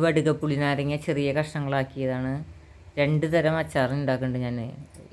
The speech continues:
ഈസിയിൽ എളുപ്പത്തിൽ ഉണ്ടാക്കുന്ന ഒരു അച്ചാർ. ഇഞ്ചി, പച്ചമുളക്, വെള്ളമുളക് ഇട്ടിട്ടൊരു കറി വെക്കില്ലേ,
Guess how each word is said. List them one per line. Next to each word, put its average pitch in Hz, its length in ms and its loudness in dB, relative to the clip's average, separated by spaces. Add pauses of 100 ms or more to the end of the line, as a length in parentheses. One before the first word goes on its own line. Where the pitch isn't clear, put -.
(120)
ഈസിയിൽ 147 420 -2 (100)
എളുപ്പത്തിൽ 139 520 -2
ഉണ്ടാക്കുന്ന 151 420 0
ഒരു 139 140 2
അച്ചാർ. 120 320 -4 (1800)
ഇഞ്ചി, 147 440 0 (1800)
പച്ചമുളക്, 127 760 -6 (3000)
വെള്ളമുളക് 151 520 2
ഇട്ടിട്ടൊരു 151 380 0
കറി 147 220 4
വെക്കില്ലേ, 123 360 -2